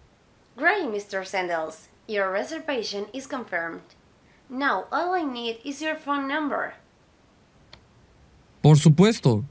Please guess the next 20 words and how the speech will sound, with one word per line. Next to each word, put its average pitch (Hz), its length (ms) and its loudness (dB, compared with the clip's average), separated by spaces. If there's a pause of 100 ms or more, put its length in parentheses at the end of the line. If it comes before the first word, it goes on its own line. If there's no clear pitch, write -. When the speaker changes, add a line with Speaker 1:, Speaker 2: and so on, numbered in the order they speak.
(140)
Speaker 2:
es 208 200 4
el 214 140 4
código 151 400 8
de 117 100 4
área 185 400 6 (300)
seis 180 400 6
dos 165 220 8
seis, 202 540 4
cinco 180 480 8
cinco 160 360 10
cinco, 160 600 6
uno 151 360 10
siete 127 420 4
tres 107 400 2
nueve. 92 380 4 (1120)
Speaker 1:
Of 320 180 -4
course, - 520 0
it's - 300 -10
area 311 480 -2
code 180 340 -6